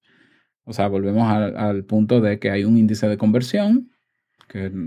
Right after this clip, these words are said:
que no creas que porque a ti te siguen diez mil personas, los diez mil van a hacer clic en el enlace. No es así. Hay un porcentaje quizás mínimo. Entonces, tienes que saber que para ser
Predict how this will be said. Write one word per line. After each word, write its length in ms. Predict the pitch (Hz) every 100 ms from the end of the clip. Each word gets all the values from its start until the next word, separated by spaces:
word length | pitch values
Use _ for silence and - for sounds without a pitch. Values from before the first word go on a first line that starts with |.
| 80
que 140 | 98
no 260 | 92 95 101
creas 420 | - 110 110 110
que 140 | - 104
porque 280 | 104 101
a 40 | 101
ti 80 | 98
te 140 | 110
siguen 360 | - 110 107 107
diez 300 | 110 104 110
mil 220 | 110 107
personas, 440 | 110 - 110 107
los 280 | 110 110 104
diez 240 | 107 104
mil 200 | 107 110
van 140 | 107 104
a 60 |
hacer 240 | 107 110 101
clic 240 | 107 101
en 100 | 104
el 140 | 101 104
enlace. 600 | 113 170 175 - 196 - _ _ _ _
No 280 | - 95 90
es 80 | 95
así. 500 | 107 - 196 185 233 - - _ -
Hay 200 | 131 104
un 100 | 101
porcentaje 520 | 107 - 107 104 107
quizás 300 | 104 101 135
mínimo. 540 | 170 208 190 180 208 240 _ _ _ - _ -
Entonces, 420 | 110 104 104 -
tienes 280 | - 117 123
que 120 | 120
saber 420 | 120 127 120 120
que 140 | 123 101
para 200 | 95 101
ser 480 | - 113 117 127 139